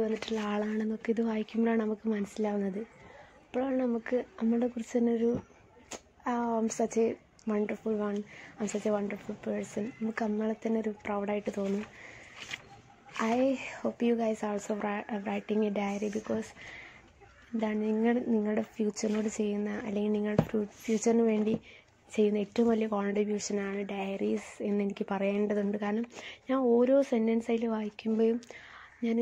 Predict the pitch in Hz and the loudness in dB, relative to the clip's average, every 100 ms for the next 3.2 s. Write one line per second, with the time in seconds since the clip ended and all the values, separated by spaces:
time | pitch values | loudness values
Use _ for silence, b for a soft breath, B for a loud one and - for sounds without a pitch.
0 | 233 220 220 220 233 220 214 - 240 233 | 2 2 0 0 2 2 0 2 4 6
1 | 226 214 220 233 220 - 214 220 214 208 | 4 4 4 4 2 0 0 2 2 0
2 | 208 208 220 214 214 208 208 208 202 202 | -2 0 -2 -2 -2 -2 0 0 0 -2
3 | 202 | -2